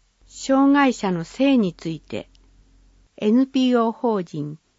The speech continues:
ぷかぷかドキュメント。今回は、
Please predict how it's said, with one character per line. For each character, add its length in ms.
ぷ 120
か 160
ぷ 140
か 260
ド 180
キ 120
ュ 20
メ 140
ン 100
ト。 260
今 220
回 260
は、 240